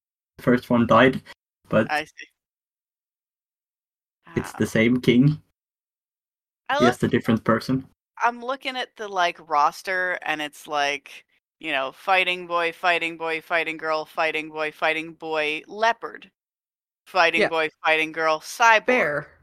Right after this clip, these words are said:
Speaker 2: <laughs> Yeah,
Speaker 3: Uh,
Speaker 2: it's like, like, eighty-five, ninety percent, like,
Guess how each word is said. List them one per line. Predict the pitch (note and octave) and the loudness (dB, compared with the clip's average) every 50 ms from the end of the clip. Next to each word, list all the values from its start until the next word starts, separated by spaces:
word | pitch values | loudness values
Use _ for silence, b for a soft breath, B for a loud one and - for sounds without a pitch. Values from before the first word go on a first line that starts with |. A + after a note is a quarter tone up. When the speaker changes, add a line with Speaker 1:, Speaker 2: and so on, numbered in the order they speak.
| _ _ _ _ _ _ - | _ _ _ _ _ _ -14
Speaker 2:
<laughs> | - - - A#3 B3 G#3+ | -12 -12 -8 -8 -8 0
Yeah, | - D4 D4 C#4 B3 G3+ - | 2 4 6 6 6 4 6
Speaker 3:
Uh, | - C4+ A#3 - C4+ - E4 | 6 4 6 6 2 0 -2
Speaker 2:
it's | D4+ - - | -4 2 2
like, | - - B B B B B B B | 2 2 B B B B B B B
like, | C4 D4 C#4+ - - B B B B B - - | 4 4 4 4 0 B B B B B -4 -2
eighty-five, | D4+ F4+ F#4+ F#4+ F#4+ F4+ F#4+ - - - D4+ C#4+ C#4 C#4 C#4 C#4+ C#4 F4+ D#4 D4 C4 | 2 2 2 2 0 -4 -4 -6 0 4 6 8 8 8 8 6 6 4 2 -4 0
ninety | B3+ B3 B3 B3+ B3+ B3+ | 2 2 2 2 0 -4
percent, | A#3 - A#3 A#3+ - - B3+ A3 G#3 G3+ G3+ _ - | -8 -8 -8 -8 -6 2 4 4 4 4 2 _ 0
like, | G3 G3+ G3+ G3+ F#3+ - - | 2 4 4 4 2 -2 -12